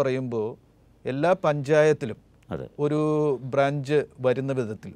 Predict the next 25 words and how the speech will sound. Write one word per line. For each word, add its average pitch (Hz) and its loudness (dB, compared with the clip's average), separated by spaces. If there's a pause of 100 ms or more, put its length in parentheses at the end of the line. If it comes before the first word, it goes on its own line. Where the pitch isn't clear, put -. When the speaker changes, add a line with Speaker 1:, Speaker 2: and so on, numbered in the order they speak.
(140)
Speaker 1:
മൈക്രോ 139 4
ബ്രാഞ്ചുകൾ 175 4
താങ്കൾ, 170 2
ഏ, - -6
Speaker 2:
പറഞ്ഞിട്ടുണ്ട്. - 4
Speaker 1:
പ്രഖ്യാപിച്ചിട്ടുണ്ട്. 151 -2
Speaker 2:
ഉണ്ട്. 76 -8
Speaker 1:
ഞാനത് 147 0
കണ്ടു. 135 -2 (180)
Speaker 2:
ഉം. - -14 (240)
Speaker 1:
മൈ-, 131 0 (120)
മൈക്രോ 147 2
ബ്രാഞ്ചുകൾ 156 2
പ്രഖ്യാപിച്ചിട്ടുമുണ്ട്. 127 -4 (540)
അപ്പോൾ 175 4 (300)
ചെറുതെങ്കിലും 180 4 (160)
ഒരു 165 2
ബ്രാഞ്ച് 135 2 (420)
ഓരോ 165 6 (160)
ഗ്രാമത്തിലും 151 2 (220)
എന്നൊരു 170 0 (380)
ലക്ഷ്യം 139 0 (400)
അവിടേക്കാണോ 151 4 (100)
പോകുന്നത്? 104 -4 (280)
Speaker 2:
തീർച്ചയായും. 92 -2